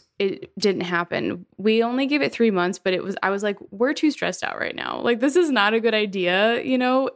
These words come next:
we just were sick of waiting. You know, we'd been together for, like, twelve years. I'm like, "I just wanna have your babies. This, you know, I don't wanna wait."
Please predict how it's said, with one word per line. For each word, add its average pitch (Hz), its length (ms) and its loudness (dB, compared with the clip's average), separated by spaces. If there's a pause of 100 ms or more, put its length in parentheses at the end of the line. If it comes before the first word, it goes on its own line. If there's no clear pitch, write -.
we 247 140 2
just 269 220 -6
were 302 100 0
sick 214 240 -4
of 196 180 -2
waiting. 180 500 0 (460)
You 190 80 2
know, 185 220 2
we'd 185 240 2
been 185 160 -2
together 180 320 0
for, 180 160 -2
like, 165 240 -2
twelve - 340 -8
years. 240 580 2
I'm 185 120 0
like, 175 320 0 (320)
"I 214 80 -2
just 214 160 -6
wanna 196 220 2
have 202 180 -4
your - 100 -8
babies. 247 600 2
This, 185 320 -2
you 214 120 2
know, 190 160 0
I 185 100 0
don't 196 100 -2
wanna 185 180 0
wait." 233 420 0